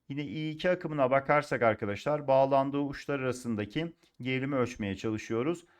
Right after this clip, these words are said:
Akımımız iki I şiddetinde, direncimiz de R direncini kullanmışız. O zaman baktığımızda iki I R, iki R, I R olduğu için oran bir çıktı. Yani ikinci yargımız doğru. E, iki doğruysa üç zaten yanlış olması lazım.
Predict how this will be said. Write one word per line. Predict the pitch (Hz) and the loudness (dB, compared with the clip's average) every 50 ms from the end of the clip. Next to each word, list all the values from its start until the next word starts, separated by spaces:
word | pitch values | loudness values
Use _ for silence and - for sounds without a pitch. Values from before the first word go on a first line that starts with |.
| _ _ _ - | _ _ _ -8
Akımımız | 160 156 - 170 160 160 160 165 165 165 | -8 -2 -2 0 0 0 0 0 -2 -2
iki | - - 156 - - 175 165 156 147 131 117 | -4 -8 -8 -6 -6 -4 -2 0 0 0 0
I | |
şiddetinde, | - - - 104 87 104 107 95 - - 98 98 98 127 147 160 170 165 - _ _ _ _ - | 0 -2 -6 -8 -4 -4 -4 -4 -4 -4 -4 -2 2 2 2 2 0 -4 -12 _ _ _ _ -6
direncimiz | 139 139 139 139 139 143 139 139 139 143 143 143 127 120 113 | 0 0 2 2 0 -2 -2 -4 -2 -2 -2 -2 -4 0 2
de | 107 113 120 135 151 170 175 160 151 139 | 4 6 6 4 2 -2 -6 -12 -10 -8
R | 120 110 110 123 131 131 127 | -4 0 2 2 2 2 2
direncini | 120 120 110 104 101 98 90 92 92 90 | 2 2 2 2 2 0 -2 -4 -6 -8
kullanmışız. | - - 123 139 143 143 147 151 160 156 - - 165 165 - _ _ _ _ _ _ _ | -6 -6 -2 0 0 0 0 -2 -6 -6 -4 -4 -4 -4 -6 _ _ _ _ _ _ _
O | - 160 | -8 -6
zaman | 147 147 131 120 120 127 | -4 0 2 2 2 4
baktığımızda | 139 143 143 143 143 - 131 120 110 104 98 90 92 107 110 117 135 147 147 - - | 4 2 2 2 -2 -4 -2 -2 0 -2 -4 -4 0 2 4 4 4 2 0 -4 -8
iki | - 127 - - 151 | -10 -12 -8 -8 -6
I | 147 139 123 117 113 98 | -4 -2 -2 -2 0 0
R, | 101 98 98 | 0 0 0
iki | - 120 117 - - 139 123 | -2 -6 -10 -10 -8 -4 -2
R, | 120 110 104 | 0 0 0
I | - - 120 131 127 127 110 | -2 -4 -6 -4 -4 -2 0
R | 104 101 101 | 0 0 0
olduğu | - - 127 131 131 143 | 0 -2 -6 -4 -4 -6
için | 143 143 - 156 156 170 - - | -6 -6 -6 -8 -8 -8 -6 -2
oran | - 123 110 101 95 92 95 | 0 2 2 2 0 0 -2
bir | 107 131 143 | -4 -6 -6
çıktı. | 139 - - 143 - _ - 151 156 151 - | -6 -8 -8 -10 -8 _ -2 -2 -2 -2 -2
Yani | - 135 120 104 101 101 | 0 2 2 2 0 -2
ikinci | - - 147 147 135 135 | -8 -8 -8 -6 -2 0
yargımız | 120 104 95 104 131 147 160 151 - | 2 2 2 0 -4 -6 -8 -4 0
doğru. | 120 101 - - - - _ _ _ - _ _ _ _ _ _ _ | 2 2 2 0 -2 -10 _ _ _ -20 _ _ _ _ _ _ _
E, | - 160 | -6 -6
iki | - 151 - 185 175 | -6 -4 -6 -4 -2
doğruysa | 185 180 170 156 147 143 - | 0 0 2 0 0 -2 -4
üç | 175 175 - - | -4 -6 -4 0
zaten | - 110 101 - - 156 160 | 2 2 2 2 -2 -4 -2
yanlış | 156 139 135 143 135 - | 0 -2 -2 -2 -2 -2
olması | 120 101 95 92 85 - 98 | -2 -2 -2 -4 -6 -6 -6
lazım. | 92 87 85 82 82 - 147 165 196 185 | -6 -4 -4 -6 -4 -4 -4 -4 -4 -10